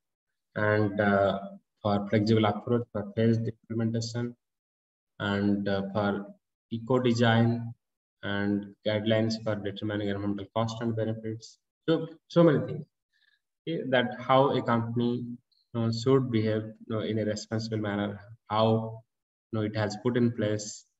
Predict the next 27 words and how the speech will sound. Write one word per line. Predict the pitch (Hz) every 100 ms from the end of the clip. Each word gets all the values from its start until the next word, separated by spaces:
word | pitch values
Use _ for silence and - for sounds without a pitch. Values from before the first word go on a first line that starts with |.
| -
the | -
system | 113 110 117 113 110
to | 110
minimize | 98 95 107 107
the | 104
pollution. | 104 101 107
Like | 104
I | 104
was | 104 101
talking | 104
about | 101 101
E | 101 101
T | 110 110
P, | 107 110 - _ _ _
similarly | _ 110 107 104 104 107 107 - _ _ _ - 98
for | 104 104
controlling | 104 101 110 113 113 110
the | 104 - - _ -
air | 120 113
pollution, | 117 110 110 113 113 110
what | 110 113
you | 110
are | 110 104
doing | 104 107 - _ _ _ _ _ _ _
for, | 107 104 104 101 - - 80 - 98
uh, | 113 107 101 101 98 104 113 117
for | -